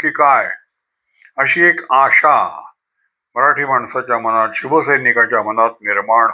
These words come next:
होते आहे आणि त्यामुळं त्याला आनंद वाटणं साहजिक आहे. आता आपण सगळ्या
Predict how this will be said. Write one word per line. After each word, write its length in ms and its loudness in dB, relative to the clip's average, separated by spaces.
होते 340 -6
आहे 360 -4
आणि 180 2
त्यामुळं 760 0
त्याला 420 0
आनंद 540 -2
वाटणं 720 -2
साहजिक 640 -4
आहे. 380 -6
आता 200 2
आपण 220 0
सगळ्या 920 2